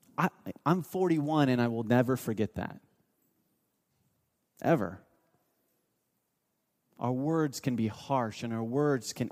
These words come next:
end up infuriating our kids. If you want to do that, always criticize, always fault find. Have unreasonable demands. Don't expect of your putter something that only a driver can do.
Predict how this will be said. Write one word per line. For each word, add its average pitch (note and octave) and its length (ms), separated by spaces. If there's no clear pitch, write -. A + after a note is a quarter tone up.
end C3 180
up A#2+ 200
infuriating A#2+ 920
our G2 100
kids. - 580
If - 60
you A#2 80
want C#3+ 200
to E3 40
do D3 160
that, C#3 240
always C#3 320
criticize, A#2 640
always C#3 360
fault B2+ 340
find. G#2 440
Have E3+ 180
unreasonable F3 640
demands. D#3+ 460
Don't D#3+ 200
expect E3+ 480
of D3 200
your D3 100
putter E3+ 420
something D#3+ 420
that D3+ 160
only D#3+ 280
a D3+ 40
driver C#3 460
can A#2+ 220
do. G2 320